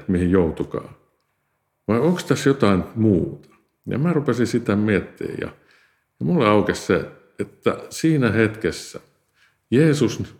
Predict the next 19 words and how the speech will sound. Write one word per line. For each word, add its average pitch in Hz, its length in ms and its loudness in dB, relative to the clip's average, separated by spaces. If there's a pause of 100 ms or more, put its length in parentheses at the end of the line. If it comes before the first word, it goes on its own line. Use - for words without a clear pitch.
(240)
siinä 107 320 0
rakkaudella, 92 1300 -2
mitä 95 240 -4
hän 95 140 -2
ajattelee 85 640 0
Juudasta 92 460 -2
kohtaan, - 400 -6
niin, 85 100 -8 (440)
niin 104 120 -2
hän 143 300 2
näkee 95 580 2
ne 92 120 0
Juudaksen 98 880 0 (920)
semmoiset 98 340 -4 (180)
viimeiset 107 840 2
hetket - 760 -4 (240)
täällä 85 260 -2
maan 92 420 0
päällä. - 440 -10